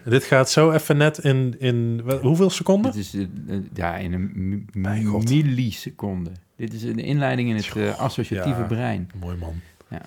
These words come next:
Speaker 1: Dit is nou de reden waarom ik jou ooit vroeg om een podcast te maken met mij.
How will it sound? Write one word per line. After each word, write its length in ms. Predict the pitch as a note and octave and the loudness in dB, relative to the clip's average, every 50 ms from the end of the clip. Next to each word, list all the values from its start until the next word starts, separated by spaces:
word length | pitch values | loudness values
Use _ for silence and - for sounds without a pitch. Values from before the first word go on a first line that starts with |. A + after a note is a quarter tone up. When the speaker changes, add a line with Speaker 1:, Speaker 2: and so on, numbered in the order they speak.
| - - _ _ _ _ _ _ _ _ _ _ | -20 -20 _ _ _ _ _ _ _ _ _ _
Speaker 1:
Dit 160 | - A2+ G2+ | 0 0 0
is 80 | - | 0
nou 140 | - G2 F#2+ | -2 0 0
de 60 | F#2 | 2
reden 260 | F#2+ G2 G2 F#2+ F#2+ F#2+ | 2 2 2 2 2 2
waarom 240 | F#2+ F#2+ F#2+ G2 | 2 0 2 0
ik 100 | G2 G2 | 0 0
jou 180 | - F#2+ F#2 F#2+ | 0 -2 -2 0
ooit 160 | G2 G2+ - | -2 -2 -4
vroeg 240 | - - A2 G#2 G2+ | 0 0 0 0 2
om 80 | G#2 G2+ | 0 -2
een 80 | F#2+ | 0
podcast 420 | - A2 G#2 - - A2 G#2 F#2 - | 0 0 -2 -2 -2 -6 -6 -4 -4
te 80 | - | -4
maken 260 | G#2 F#2 F#2+ F#2+ F#2+ | -2 -2 -2 -2 -2
met 140 | G2 G2 F#2 | -4 -4 -4
mij. 220 | G2 F2+ F2+ F#2 | -4 -4 -6 -6